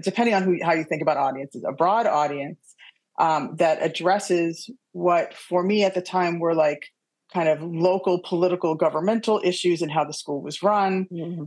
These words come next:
Speaker 1: but then also these weird slipstreamy issues about, you know,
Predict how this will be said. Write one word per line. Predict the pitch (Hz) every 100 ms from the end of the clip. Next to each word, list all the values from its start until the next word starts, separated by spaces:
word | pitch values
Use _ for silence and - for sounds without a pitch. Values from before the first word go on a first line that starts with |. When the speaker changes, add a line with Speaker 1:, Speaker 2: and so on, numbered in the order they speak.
| -
Speaker 1:
but | 180
then | 175 165
also | - 196 220 180 170
these | 165 160
weird | 151 160 170 165
slipstreamy | 165 165 - 160 165 156 -
issues | 156 156 156
about, | 151 147 143 139 - _ _ _ _
you | 170
know, | 160